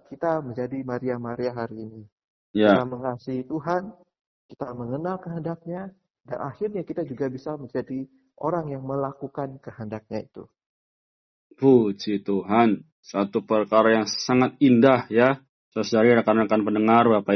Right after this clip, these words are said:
Speaker 2: Ibu, dimanapun kita berada, apapun kondisi kita,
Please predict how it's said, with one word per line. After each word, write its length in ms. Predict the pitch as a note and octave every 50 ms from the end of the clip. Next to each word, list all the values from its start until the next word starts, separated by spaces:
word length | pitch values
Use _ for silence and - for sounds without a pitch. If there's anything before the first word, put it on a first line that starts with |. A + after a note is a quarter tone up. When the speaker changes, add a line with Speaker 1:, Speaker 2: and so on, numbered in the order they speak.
| G#2
Speaker 2:
Ibu, 320 | G2+ A2+ A#2 B2+ C3 C3 - _ - - - _ _
dimanapun 560 | - G#2+ G#2+ A2 A#2 B2 C3 C3+ C3 C#3+ D3+ C#3+
kita 200 | C3+ D3 C3+ C#3
berada, 800 | C3+ C3 B2+ C3 C3 C3 C3 C3+ C3+ C3+ C#3 C#3 C3+ C#3 C#3+ - _ -
apapun 480 | G#2 G#2+ A2 G#2+ A#2+ A#2 - C3 C3
kondisi 560 | B2+ B2 C3 C3 C3+ C3+ C3 C3 C3 - - C3+
kita, 640 | C3 C3+ C3+ C3 - C3+ C3+ C3+ C#3 C#3 C#3 C#3